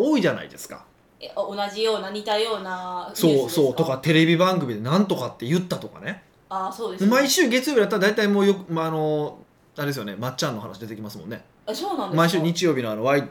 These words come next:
Speaker 1: ドなショーでしたっけ？あれで喋ったことは大体翌日ぐらい載ってるじゃないですか。<laughs> そんなもんいらんわと思いません？
Speaker 2: そうですね。なん、あ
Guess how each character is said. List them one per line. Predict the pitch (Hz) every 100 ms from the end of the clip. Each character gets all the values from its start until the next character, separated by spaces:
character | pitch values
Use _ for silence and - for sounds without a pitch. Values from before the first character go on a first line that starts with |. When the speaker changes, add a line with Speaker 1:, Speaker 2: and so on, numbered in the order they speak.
| -
Speaker 1:
ド | 117
な | 104
シ | 110
ョ | 92
ー |
で | 87
し |
た | 87
っ |
け？ | 98
あ | 101 147
れ |
で | 147 143
喋 | 151 139
っ | 123
た | 107
こ | 101
と |
は | 101
大 | 156
体 | 165
翌 | 151 151
日 | 151 139
ぐ | 139
ら |
い | 82
載 | 107
っ |
て | 113
る | 101
じ |
ゃ | 82
な |
い | 69
で |
す | -
か。 | 92 - - - - -
<laughs> | - 330 - - -
そ | 285
ん |
な | 320
も | 233
ん |
い | 202
ら | 262 311
ん |
わ | 202 120
と | -
思 | 104
い |
ま | 101
せ | 98
ん？ | 101 - _ - - -
Speaker 2:
そ | 330 285
う |
で | 208
す | 202
ね。 | 180 185 190 185 - - 247
な | 214
ん、 |
あ | 320